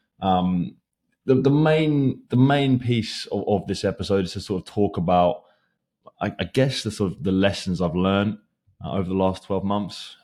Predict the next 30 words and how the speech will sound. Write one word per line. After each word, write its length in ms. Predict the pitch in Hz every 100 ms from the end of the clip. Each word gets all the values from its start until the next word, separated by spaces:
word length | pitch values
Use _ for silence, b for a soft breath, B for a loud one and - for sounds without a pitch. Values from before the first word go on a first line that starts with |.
| _
Um, 540 | 85 85 85 85 85 b b b -
you 100 | 95
know, 60 |
mainly 280 | 101 104 101
from, 240 | - 90
you 100 | 85
know, 60 | 85
the 80 | 85
work 320 | 92 92 -
I 80 | 87
do, 420 | 85 110 123 120 - _ _ _ _ _ _ 85
um, 300 | 85 82 80
to 140 | 82
life 280 | 87 95 90
experiences 540 | - - 98 90 90
I've 80 | 90
had, 360 | - 107 107 87
to 60 | 78
the 40 |
people 340 | - 101 98
I've 120 | 90 -
spoken 420 | 104 101 104 98
to, 300 | - 98 98
to 100 | -
the 80 | 85
reading 360 | 98 95 92
that 80 | 87
I've 180 | 76 -
done, 360 | 95 95 95 - _ _ _ _ _
um, 580 | 85 82 82 82 78 80